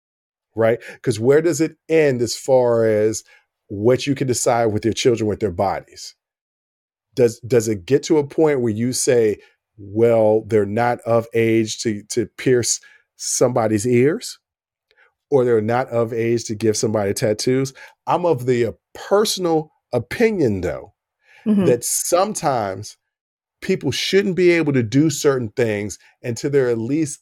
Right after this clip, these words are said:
Speaker 1: of adult age. So I agree with the judge, don't have no surgery on your children to fully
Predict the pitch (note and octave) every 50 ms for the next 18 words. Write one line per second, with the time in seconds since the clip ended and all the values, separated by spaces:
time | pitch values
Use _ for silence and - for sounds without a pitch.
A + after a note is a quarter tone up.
0 | _ - B2 B2 A2 A#2 G2 F2 D2+ _ - C#3 B2+ B2 B2+ B2+ - _ _ _
1 | - A2+ A2 G2 E2 - _ - - - _ _ _ _ _ _ - - _ _
2 | - - - D#3+ - - C#3 D#3 E3 D#3+ D3+ C3+ A2+ G#2 G#2+ B2 D#3 F#3+ G#3 A3
3 | G3+ F#3 - - C#3 B2+ G#2 G2+ C3+ D3 D3 C#3 C3 A#2 A2+ - - _ _ _
4 | _ _ - G2+ F#2+ F#2 - - D#3+ F#3+ G3 D#3 F#3 F3+ F#3 F3 E3+ E3 D3 C#3
5 | - - E3 D#3 D#3 D3 C#3 F#2+ F#2+ E2+ D2+ D2+ D#2 _ _ _ _ _ _ _
6 | _ _ _ _ _ _ _ _ _ _ _ _ _ - B2+ B2+ B2 B2+ B2+ B2
7 | A2+ - - - E3 D#3+ D3 A2+ A2+ G2+ E2+ D#2 D2+ - _ _ _ _ _ _
8 | _ _ _ - - A#2+ - - - - - E3+ F3+ F#3 F#3 F3+ F3+ F3 E3+ E3+